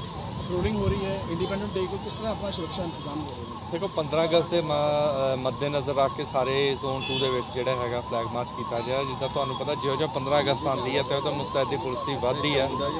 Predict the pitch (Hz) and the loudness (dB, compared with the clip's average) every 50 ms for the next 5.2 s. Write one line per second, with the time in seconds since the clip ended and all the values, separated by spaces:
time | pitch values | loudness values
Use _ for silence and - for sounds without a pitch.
0 | - 156 156 151 156 156 170 175 165 151 143 139 139 143 147 151 151 151 147 147 | -2 -4 -2 -2 0 2 4 4 6 6 8 8 6 6 6 4 4 4 2 0
1 | 151 151 160 151 151 135 127 127 131 131 127 - 143 131 135 131 - 147 143 139 | 0 0 0 -2 -2 0 4 4 4 4 4 2 0 -2 -2 -2 0 0 0 2
2 | 131 131 135 143 147 147 151 156 156 165 160 - - 143 139 143 143 - - 131 | 2 2 4 4 4 6 6 4 4 2 2 2 4 4 6 6 6 4 2 2
3 | 143 143 147 156 151 156 151 - - 143 - 1047 1077 1077 - - - - 960 1017 | 2 4 4 4 4 4 4 6 6 6 6 6 6 6 6 6 6 6 6 6
4 | 1077 1077 1017 906 784 - - - - - - - - - - 988 1047 1077 1077 1047 | 6 6 6 4 4 6 6 6 6 6 4 2 2 2 4 6 6 6 6 6
5 | - - - | 4 0 -2